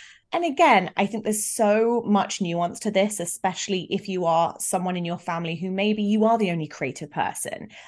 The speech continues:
Let's say your parents both have salary jobs or all your friends went into careers where they're nine to five. It is so wildly different, like, our whole world from how we get paid, how we find clients, how we create our version of consistency.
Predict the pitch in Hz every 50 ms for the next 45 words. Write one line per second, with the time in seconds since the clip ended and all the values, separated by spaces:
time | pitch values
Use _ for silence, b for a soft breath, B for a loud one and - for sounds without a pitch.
0 | B - 196 202 190 - - - 208 190 190 185 185 180 - - 180 185 180 -
1 | - - 170 170 170 - - 165 - - - 175 170 175 175 175 170 170 175 170
2 | 165 170 165 170 - - 170 160 - - 202 190 170 180 175 180 - - 185 175
3 | 170 175 165 175 170 151 - 151 165 - 175 - - - 180 165 170 175 165 160
4 | 165 156 156 151 156 151 151 143 165 175 170 180 185 170 - - - - 151 139
5 | 131 131 160 214 269 285 285 B B B B B B B B _ - - 254 269
6 | 294 294 262 - - - - - - 302 247 240 247 240 226 226 220 208 - 208
7 | 208 208 208 220 214 202 185 - 156 135 107 - - - 339 - - - - -
8 | - - - - 160 - - - 190 196 196 196 196 190 - - - - 262 247
9 | 240 233 247 262 254 214 170 156 151 151 - 185 175 175 - - - 233 240 240
10 | 233 233 220 226 240 220 - - - - 226 214 196 175 170 165 B B B B
11 | B _ - 240 240 226 226 233 220 - 226 208 202 208 208 - 214 208 196 180
12 | 170 160 - - - - 190 196 202 196 185 196 196 185 180 160 - - - 202
13 | 196 - - - 190 196 202 190 185 175 180 - - 170 160 - - 175 170 -
14 | 294 294 285 - 220 190 156 - - - 98 65 55 - 80 B